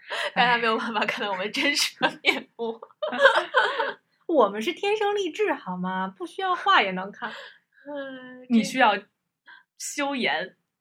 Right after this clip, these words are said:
Speaker 3: <laughs>
Speaker 2: 我这个是再怎么修也修不下去的，好吗？这是属于天生的缺陷。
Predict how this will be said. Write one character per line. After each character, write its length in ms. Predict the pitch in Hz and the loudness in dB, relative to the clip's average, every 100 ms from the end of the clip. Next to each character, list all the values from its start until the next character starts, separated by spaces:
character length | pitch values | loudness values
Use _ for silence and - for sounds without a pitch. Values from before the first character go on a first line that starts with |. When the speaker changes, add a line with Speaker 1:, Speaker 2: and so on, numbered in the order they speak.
| _ - | _ -14
Speaker 3:
<laughs> 800 | - 285 - - 320 - 381 - | -4 0 2 4 2 2 2 4
Speaker 2:
我 220 | 214 202 | 4 2
这 160 | 220 311 | 2 2
个 100 | 269 | 2
是 140 | 277 | 0
再 240 | 269 294 214 | 2 4 2
怎 120 | 180 | -4
么 80 | 196 | -8
修 280 | 185 240 | 0 2
也 80 | 214 | 0
修 200 | - 226 | -2 -2
不 60 | 226 | 2
下 180 | 233 202 | 0 0
去 300 | - 240 196 | -4 -2 -2
的， 160 | 170 | -4
好 160 | - 175 | -6 -6
吗？ 320 | 185 190 190 | -4 -2 -2
这 140 | 202 254 | 4 6
是 140 | 226 | 6
属 180 | 226 196 | 4 -4
于 100 | 214 | -6
天 200 | - 254 | 0 0
生 100 | 254 | 2
的 120 | 233 | 0
缺 360 | 185 - 262 247 | -4 -4 2 2
陷。 300 | 247 254 | 2 0